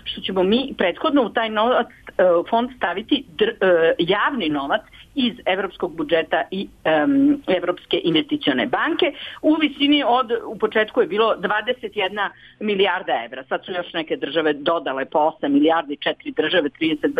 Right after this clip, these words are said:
možete da zamislite neku sumu koja će verovatno dostići sedamnaest milijardi evra. Ali to nije po Lisabonskom ugovoru, građane, niko nije pitao da li vi hoćete, poreski obveznici,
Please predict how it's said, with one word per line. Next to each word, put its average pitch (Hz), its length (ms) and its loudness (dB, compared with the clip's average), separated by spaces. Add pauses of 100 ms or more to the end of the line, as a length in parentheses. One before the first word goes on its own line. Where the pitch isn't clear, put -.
možete 196 420 0
da 156 140 0
zamislite 170 420 -2
neku 170 220 -2
sumu 233 320 2 (280)
koja 214 160 0
će 226 120 0
verovatno 208 440 0
dostići 202 500 -6
sedamnaest 185 460 -2
milijardi 160 400 -2
evra. 107 280 -6 (400)
Ali - 260 -4
to 240 100 4
nije 240 260 4
po 226 220 4
Lisabonskom 233 600 -2
ugovoru, 277 360 2
građane, 180 420 -2
niko 214 240 0
nije 240 160 2
pitao 262 280 0
da 214 120 2
li 233 80 -2
vi 269 120 0
hoćete, 262 400 -2
poreski 202 400 0
obveznici, 202 520 -2